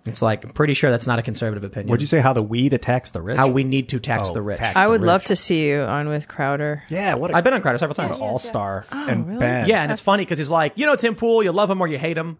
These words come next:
Speaker 3: <laughs>
Speaker 1: And I'm like,
Speaker 4: He
Speaker 1: "Well,
Speaker 4: said
Speaker 1: that's
Speaker 4: that.
Speaker 1: fair."
Speaker 4: <laughs>
Speaker 1: Crow-, I think Crowder's great.
Speaker 4: Yeah, he's great.
Speaker 1: Uh, I think he's <laughs> made some really offensive comedy. But it's weird
Speaker 4: Yes.
Speaker 1: how, like,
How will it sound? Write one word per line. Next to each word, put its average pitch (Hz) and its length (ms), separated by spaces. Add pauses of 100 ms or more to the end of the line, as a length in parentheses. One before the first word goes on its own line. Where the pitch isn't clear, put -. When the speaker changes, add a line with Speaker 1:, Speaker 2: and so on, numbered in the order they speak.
Speaker 3:
<laughs> 226 80 (680)
Speaker 1:
And 151 80
I'm 185 120
like, 202 200
Speaker 4:
He 196 40
Speaker 1:
"Well, 220 140
Speaker 4:
said 262 80
Speaker 1:
that's 220 220
Speaker 4:
that. - 60
Speaker 1:
fair." 151 340
Speaker 4:
<laughs> 311 720
Speaker 1:
Crow-, - 180
I 190 100
think 254 140
Crowder's 147 240
great. 131 220 (200)
Speaker 4:
Yeah, 180 240
he's - 80
great. - 120
Speaker 1:
Uh, 143 260
I 156 120
think 214 220
he's - 600
<laughs> - 60
made - 200
some 185 240
really 190 300
offensive 160 480
comedy. 160 420 (720)
But 214 120
it's 202 120
weird 240 340
Speaker 4:
Yes. 190 60
Speaker 1:
how, 170 240
like, 143 400